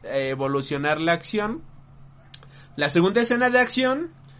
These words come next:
Black Widow contra su hermana, reencontrándose, una pelea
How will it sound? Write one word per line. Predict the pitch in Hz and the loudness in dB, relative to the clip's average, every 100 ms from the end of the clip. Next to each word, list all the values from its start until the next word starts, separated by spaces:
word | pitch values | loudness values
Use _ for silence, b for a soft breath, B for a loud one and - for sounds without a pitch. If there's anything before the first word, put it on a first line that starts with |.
| B B - | B B -16
Black | 147 190 202 180 | -4 2 2 0
Widow | 220 226 226 220 - | -2 2 2 2 0
contra | 151 135 135 | -2 -2 -4
su | 147 | -2
hermana, | 143 160 190 202 196 190 190 | -2 -2 -2 -2 -4 -2 -2
reencontrándose, | 160 151 139 139 139 139 196 190 185 185 | -2 -6 -6 -6 -2 0 0 -2 -2 -2
una | 175 165 - | -2 -4 -4
pelea | 147 151 156 156 156 165 | -4 -2 0 2 2 -2